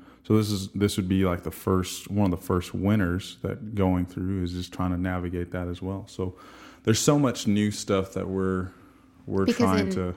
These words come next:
Speaker 2: in where we live, like, in winter for construction, everything just basically, like,
Speaker 1: Right, 'cause
Speaker 2: halts
Speaker 1: we're in
Speaker 2: 'cause it gets so
Speaker 1: southern
Speaker 2: cold,
Speaker 1: Indiana,
Speaker 2: right?
Speaker 1: and the weather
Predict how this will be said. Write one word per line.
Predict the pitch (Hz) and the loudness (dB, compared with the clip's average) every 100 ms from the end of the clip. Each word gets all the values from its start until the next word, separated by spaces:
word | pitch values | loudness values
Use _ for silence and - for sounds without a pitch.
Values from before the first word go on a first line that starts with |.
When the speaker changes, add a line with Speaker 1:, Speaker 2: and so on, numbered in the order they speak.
| - | -4
Speaker 2:
in | 214 208 190 | -2 -2 -2
where | 190 | 0
we | 185 175 | 0 0
live, | 175 170 | -2 -4
like, | 170 175 - - - - | -6 -6 -10 -20 -18 -2
in | 190 | 0
winter | 170 165 170 | 2 0 -2
for | 165 170 | -4 -6
construction, | 185 165 - 185 - - | -8 -10 -10 -10 -10 -8
everything | - 151 160 170 180 | -8 -6 -6 -8 -10
just | 160 | -12
basically, | - 185 - 196 | -12 -12 -10 -10
like, | 196 196 220 - | -10 -12 -12 0
Speaker 1:
Right, | 127 131 - | 2 2 0
'cause | - 104 95 | -2 -2 2
Speaker 2:
halts | |
Speaker 1:
we're | 104 101 | 2 2
in | |
Speaker 2:
'cause | 98 | 2
it | - | 2
gets | |
so | 104 | 2
Speaker 1:
southern | 101 98 98 | 4 2 2
Speaker 2:
cold, | 95 95 | 4 4
Speaker 1:
Indiana, | 110 107 98 | 4 2 2
Speaker 2:
right? | 98 | 2
Speaker 1:
and | 90 90 | 2 0
the | 87 | -2
weather | 87 90 98 101 92 | 0 2 4 4 0